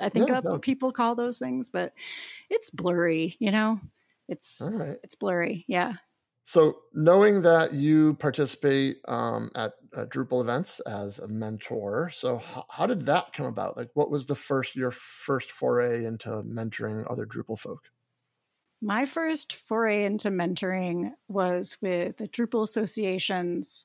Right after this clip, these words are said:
Speaker 1: Discover Drupal program, and I found out about that on s-, Drupal, on Drupal Slack. Uh, so that was,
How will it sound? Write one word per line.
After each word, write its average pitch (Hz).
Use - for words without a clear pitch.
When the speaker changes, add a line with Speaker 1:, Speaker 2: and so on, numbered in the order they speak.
Speaker 1:
Discover 185
Drupal 214
program, 269
and 190
I 190
found 196
out 220
about 220
that 196
on 170
s-, -
Drupal, 190
on 190
Drupal 175
Slack. -
Uh, 180
so 196
that 220
was, 185